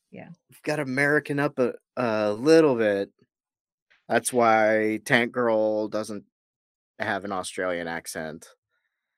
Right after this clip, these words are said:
Speaker 1: Although
Speaker 2: Um,
Speaker 1: there are scenes where she puts accents on that are
Speaker 2: <laughs>
Speaker 1: kind of British, um, you know, and she is wearing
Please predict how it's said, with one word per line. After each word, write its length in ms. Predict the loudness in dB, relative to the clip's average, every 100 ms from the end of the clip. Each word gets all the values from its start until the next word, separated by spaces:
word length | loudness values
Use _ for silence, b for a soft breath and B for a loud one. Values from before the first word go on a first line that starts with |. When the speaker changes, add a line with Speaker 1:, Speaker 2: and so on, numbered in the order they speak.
| _ _ _ _ 2
Speaker 1:
Although 440 | 4 4 4 4
Speaker 2:
Um, 60 | 4
Speaker 1:
there 140 | 2
are 60 | 0
scenes 560 | -2 -2 0 0 -2
where 180 | -2 -2
she 300 | -4 -10 -10
puts 420 | -12 -4 -4 -2 -6
accents 580 | -6 -6 -6 -4 -4 -4
on 640 | -4 -2 -4 -4 -8 -8 -12 _ _ _ -2
that 220 | 2 4
are 320 | 4 4 4
Speaker 2:
<laughs> 100 | 0
Speaker 1:
kind 220 | -2 -2 -2
of 160 | -4
British, 960 | -2 -2 0 -2 -4 -10 -16 -16 -16 -20 b b b b b _ -4
um, 1000 | 0 2 2 2 0 -2 -4 -10 -12 -14 _ _ _ _ _ _ -8
you 160 | -4
know, 360 | -2 0 0 -2 -6 -12 _ _ -10
and 560 | -4 -2 -2 -4 -6 -10
she 300 | -10 -2 2
is 200 | 2 0
wearing 840 | 0 2 2 0 -2 -4 -4 -6